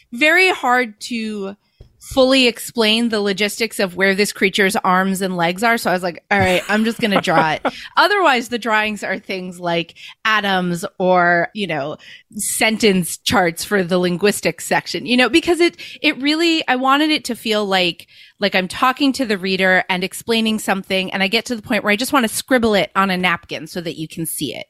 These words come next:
Speaker 1: you know? And for the most part, my skills are up to that. For the monkey, it's, I mean, you can see where its arms are, so it gets the job done. <laughs>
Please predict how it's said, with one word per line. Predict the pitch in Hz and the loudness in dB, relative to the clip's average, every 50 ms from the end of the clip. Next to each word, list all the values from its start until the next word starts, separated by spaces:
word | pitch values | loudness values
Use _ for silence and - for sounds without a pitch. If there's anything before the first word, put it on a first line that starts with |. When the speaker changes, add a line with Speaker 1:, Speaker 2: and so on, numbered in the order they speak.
| - - | -8 -4
Speaker 1:
you | 180 170 | -2 0
know? | 160 156 160 - - - - - - _ _ - | 0 0 -2 -4 -6 -12 -14 -14 -14 _ _ -4
And | - 214 202 | -2 -2 0
for | - 233 | 2 2
the | 220 240 269 | 4 4 6
most | 339 403 403 - - | 6 6 4 2 2
part, | 247 220 185 | 0 0 0
my | - 190 185 | 0 0 -2
skills | - - - 220 202 175 196 | -2 -2 0 0 0 2 2
are | 180 | 2
up | 170 - - | 2 2 0
to | - 220 156 | -6 -8 -4
that. | 165 160 160 - - - - - - | -2 -2 -2 -2 -4 -16 -20 -12 -2
For | - 247 | 0 2
the | 226 247 | 2 4
monkey, | 247 247 269 269 269 262 - 262 247 | 4 4 4 4 2 0 -2 -2 -2
it's, | 226 226 - - | -2 -4 -4 -4
I | 269 | -2
mean, | 285 277 | 0 2
you | 277 302 | 0 0
can | - 349 294 | 0 -2 -2
see | - 311 | 0 0
where | 269 240 208 | 2 2 2
its | 196 196 - | 2 2 0
arms | 156 127 113 151 - | -4 -6 -6 -8 -12
are, | - 131 135 | -12 -14 -12
so | - - - 185 165 165 - - | -12 -4 -2 0 0 0 0 -4
it | 214 | -4
gets | - - 208 - - | -2 -2 -4 -2 -2
the | 196 170 | -8 -4
job | - 147 147 156 - | 0 0 -2 -2 -2
done. | 123 120 143 - 233 196 - - - - - - - - | -6 -6 -6 -6 -8 -8 -8 -10 -10 -6 -6 -6 -4 0
<laughs> | - 170 | 0 0